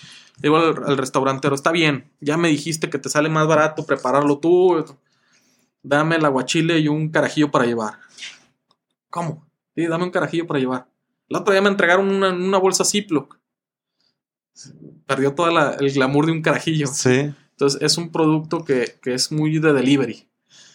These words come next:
Speaker 1: Y entonces, eh, por ahí estamos entrando ahorita un poquito en los restaurantes. Hay, hay mucho restaurante en Guadalajara y muy pocos nos han dicho, "Yo te echo la mano". Muy, muy pocos,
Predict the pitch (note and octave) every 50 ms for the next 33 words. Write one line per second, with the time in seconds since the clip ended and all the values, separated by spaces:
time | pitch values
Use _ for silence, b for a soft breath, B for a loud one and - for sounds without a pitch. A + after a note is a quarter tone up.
0 | b b - A#2 A#2 A#2 A2+ A2+ - A#2+ A#2 A#2 - - C#3+ C#3 C3 B2+ C3+ -
1 | - B2 B2 A2+ - - B2 A#2+ A#2+ C3 C#3+ D3 C#3+ - D#3+ D#3 D#3+ D#3 D#3+ C3+
2 | C3 - D3 D3+ D#3+ D3+ D3 - D#3+ D#3 D3 C#3+ - D3+ - D#3+ D#3 E3+ E3 D#3+
3 | D3+ C3+ C3+ C3+ - C3 C3 C#3+ D3 D3 C#3+ E3+ E3 D#3+ - B2+ C3+ B2+ - B2
4 | B2+ C3+ D3 D3 - E3 D3+ D3 - - C3+ C#3 C#3 D3+ D#3+ D3+ C#3+ C3 B2 A2+
5 | - C#3 C#3+ D#3 E3 D#3+ B B B B B B B B - B2 C3 C#3 D#3 E3
6 | E3 D#3+ - E3 D3+ D#3 D#3 D3 C#3 C3+ C3+ - C#3+ C#3+ D3 D3 C#3+ - D#3 C#3+
7 | C3 - - - C#3+ C#3+ C#3+ C#3 C3+ - C#3 B2+ A#2+ A#2 G#2 - _ _ _ _
8 | _ _ b b b b b b b b A#2+ C3 D3 E3 E3 D#3+ D#3+ D3+ D#3 E3
9 | E3+ E3 E3 F#3 F3+ - - -